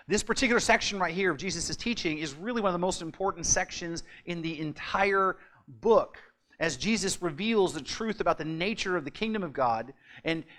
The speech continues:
and in this section, Jesus reveals these truths in, in several parables, beginning with the parable of the, the sower. And, um, and, and, and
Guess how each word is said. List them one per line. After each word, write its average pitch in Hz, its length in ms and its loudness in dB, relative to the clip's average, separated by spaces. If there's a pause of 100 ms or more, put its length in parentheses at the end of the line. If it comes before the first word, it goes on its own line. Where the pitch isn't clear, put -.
and 175 140 -2
in 226 160 2
this 277 160 8
section, 240 380 2
Jesus 202 260 -4
reveals 185 680 2 (200)
these 175 260 -4
truths 185 480 -4
in, 151 260 -4 (240)
in 143 140 -6
several 185 360 0
parables, 160 540 0
beginning 160 320 -4
with 147 120 -6
the 143 60 -14
parable 135 520 -8 (580)
of 120 200 -6
the, 120 240 -4 (160)
the 123 60 -12
sower. 117 640 -2
And, 120 300 -8 (540)
um, 107 480 -4 (800)
and, 127 100 -8
and, 135 320 -8
and 139 140 -12